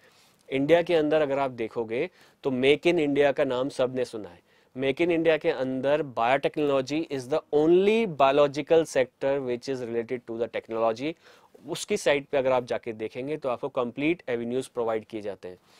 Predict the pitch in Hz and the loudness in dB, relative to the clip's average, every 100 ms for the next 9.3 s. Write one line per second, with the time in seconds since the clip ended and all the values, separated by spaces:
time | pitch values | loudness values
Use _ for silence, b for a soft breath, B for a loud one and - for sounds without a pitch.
0 | b b 113 120 143 170 160 165 160 156 | b b -2 2 4 2 0 2 2 4
1 | 160 151 123 123 131 151 147 143 165 - | 0 0 0 0 0 -2 -2 -2 -6 -2
2 | 160 170 - 135 - 151 117 95 b b | -2 0 -2 -4 0 0 0 -10 b b
3 | b 120 123 131 160 143 - 117 131 196 | b -2 0 2 0 -2 -12 -4 0 0
4 | 160 151 143 123 117 110 104 180 165 - | 2 2 2 0 -2 -4 -4 -6 -6 -8
5 | 143 160 113 113 120 120 127 139 170 - | -4 -4 -2 -4 -4 -4 -6 -4 -4 -4
6 | 156 170 - 131 - 107 120 160 b b | -2 -2 0 -4 -4 -8 -8 -12 b b
7 | - - - 135 135 135 135 135 170 185 | -10 -6 -2 0 0 0 -4 -2 -2 0
8 | 220 151 143 147 139 139 135 127 113 127 | 2 2 2 -2 -2 -2 0 -2 -2 -4
9 | 117 113 107 | -4 -6 -12